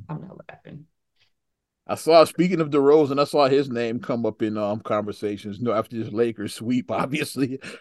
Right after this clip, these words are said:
Speaker 2: is, um, and DeRozan, L A guy, yeah.
Speaker 1: He's an L A guy.
Speaker 2: Always
Speaker 1: He's
Speaker 2: dreamed of,
Speaker 1: Compton.
Speaker 2: always dreamed of playing for the Lakers. That's the, that was his team growing up watching. Like, Kobe was his guy and all of that, yeah.
Speaker 1: Mm-hmm.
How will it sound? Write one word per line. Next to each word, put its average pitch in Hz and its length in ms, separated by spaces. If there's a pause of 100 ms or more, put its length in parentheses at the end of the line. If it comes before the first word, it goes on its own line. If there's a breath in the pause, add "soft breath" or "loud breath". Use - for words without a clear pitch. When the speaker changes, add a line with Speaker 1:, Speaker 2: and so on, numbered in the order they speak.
(120 loud breath)
Speaker 2:
is, 104 200
um, 107 400 (200)
and 127 140
DeRozan, 165 800
L 135 240
A 131 120
guy, 127 320
yeah. 123 340
Speaker 1:
He's 240 160
an 170 80
L 165 160
A 147 80
guy. 135 160
Speaker 2:
Always 160 260
Speaker 1:
He's 139 100
Speaker 2:
dreamed 185 140
of, 170 60
Speaker 1:
Compton. 147 340
Speaker 2:
always 170 300
dreamed 180 400
of 160 120
playing 165 300
for 170 120
the 151 80
Lakers. 147 440
That's 139 200
the, 139 140
that 131 120
was 131 180
his 143 140
team 127 300
growing 120 320
up 107 100
watching. 127 280
Like, 107 120
Kobe 120 320
was 117 140
his 120 120
guy 113 360
and 104 80
all 110 140
of 110 60
that, 104 100
yeah. 110 200
Speaker 1:
Mm-hmm. 160 440